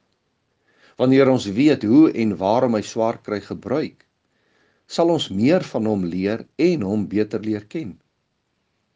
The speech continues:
Om God ons Vader beter te leer ken, is die bedoeling van hierdie reeks boodskappe. Vanoggend is die Bybel oop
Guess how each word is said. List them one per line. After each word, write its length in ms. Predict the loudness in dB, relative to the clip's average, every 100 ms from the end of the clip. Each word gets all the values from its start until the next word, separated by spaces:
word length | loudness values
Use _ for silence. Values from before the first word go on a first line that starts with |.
| _ _ _ _ _ -4
Om 100 | -4
God 300 | -2 -2 -2
ons 180 | -6
Vader 600 | -8 -2 2 2 2 -4 -4
beter 300 | -4 -2 -4 -8
te 100 | -8
leer 220 | -6 -8 -6
ken, 300 | -4 -4 -8 _ _ _ _ _ _ _ _ _ _ _ 0
is 220 | 0 0
die 120 | -6 -4
bedoeling 640 | -4 0 4 4 2 -10 _ _ _ _ _ _ _ _ -8
van 160 | -6 -6
hierdie 460 | -8 -8 -8 -8 -6
reeks 300 | -6 -8 -10
boodskappe. 540 | -10 -10 -14 -16 -16 -20 _ _ _ _ _ _ _ _ _
Vanoggend 400 | -2 0 0 -2
is 140 | -4
die 80 | -2
Bybel 360 | 0 0 2 -2
oop 300 | 0 0 0